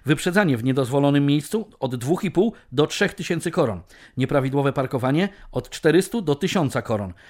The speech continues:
za przekroczenie prędkości od dwóch tysięcy do czterech tysięcy koron, a w przypadku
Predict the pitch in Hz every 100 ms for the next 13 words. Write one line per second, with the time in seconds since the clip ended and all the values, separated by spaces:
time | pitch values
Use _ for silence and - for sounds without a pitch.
0 | - 110 131 170 156 160 180 160 143 127
1 | - 165 - 143 123 117 180 - 175 175
2 | 156 156 - - - 117 135 - - 196
3 | 170 151 165 143 131 185 180 160 135 -
4 | - 170 - 147